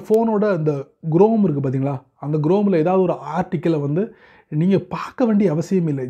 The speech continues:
just ஒரு தட்டு தட்டினாலே போதும், Automatically என்ன ஆகும்னா voice வந்து play ஆகிக்கிட்டே இருக்கும். So, நீங்க படிக்க வேண்டிய அவசியமே இருக்காது, just கேட்டா போதும். So, அந்த மாதிரி செட்டிங் தான் உங்க ஃபோன்ல இருக்கு. அதை எப்படி enable பண்ணணும் அப்படிங்கிறத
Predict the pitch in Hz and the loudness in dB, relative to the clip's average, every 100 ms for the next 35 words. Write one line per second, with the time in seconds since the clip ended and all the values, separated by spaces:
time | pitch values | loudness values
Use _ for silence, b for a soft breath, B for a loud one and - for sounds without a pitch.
0 | 135 190 - 208 160 135 - _ - 175 | -2 -2 -2 -2 0 -2 -6 _ -6 -4
1 | 202 185 170 180 170 156 143 196 220 b | -2 -2 -2 -2 0 -2 -2 -4 -6 b
2 | b b 127 170 175 208 180 160 185 156 | b b -4 -2 0 0 2 0 -4 -4
3 | 180 190 151 151 143 147 202 202 _ _ | 0 0 0 -2 -4 -4 -6 -8 _ _
4 | _ 147 147 165 175 147 143 156 143 147 | _ 0 2 2 2 0 -2 0 2 2
5 | 135 131 131 135 127 208 - b b - | 2 -2 0 0 0 -4 -8 b b -6
6 | 156 143 123 139 170 190 185 147 135 151 | -2 -2 0 0 2 2 2 0 -4 -2
7 | 185 185 156 135 147 143 156 - - 160 | 0 0 0 -2 -4 -4 -6 -6 -2 0
8 | 165 175 151 170 127 - _ 151 120 143 | 0 -2 -4 -6 -10 -12 _ -10 -4 0
9 | 180 175 170 160 147 131 135 151 214 b | 2 2 0 0 -2 -2 -2 -2 -6 b
10 | b 143 139 131 160 170 156 131 131 160 | b -4 -2 0 0 2 0 0 0 0
11 | 156 185 196 _ _ - 151 175 175 175 | 2 -2 -4 _ _ -6 -4 0 0 2
12 | 196 175 202 208 196 180 175 196 190 151 | 2 2 2 0 0 0 0 0 0 -2
13 | 175 175 | 0 0